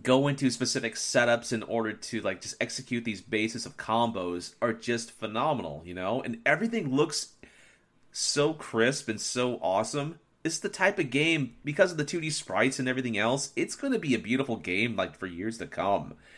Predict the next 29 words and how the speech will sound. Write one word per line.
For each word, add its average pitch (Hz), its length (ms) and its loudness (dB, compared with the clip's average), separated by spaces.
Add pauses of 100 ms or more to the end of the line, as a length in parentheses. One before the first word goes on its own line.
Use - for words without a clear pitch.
(160)
And 104 120 -2
that's 131 240 6
what's 151 180 0
so 135 360 2
amazing 98 480 0
about 76 320 0
it. - 160 -8 (480)
'Cause 123 240 2
it's 151 160 -10
one 180 120 0
of 175 60 2
the 170 60 4
reasons 156 300 4
why 123 200 4
games 117 300 4
on 113 80 4
Marvel 110 160 4
versus 101 180 -6
Capcom 113 560 6
two 131 220 8
stayed 117 300 6
around 104 220 6
the 101 60 0
competitive 104 400 4
fighting 90 300 4
scene 117 240 0
for 123 160 2
a 117 40 4
while, 123 380 6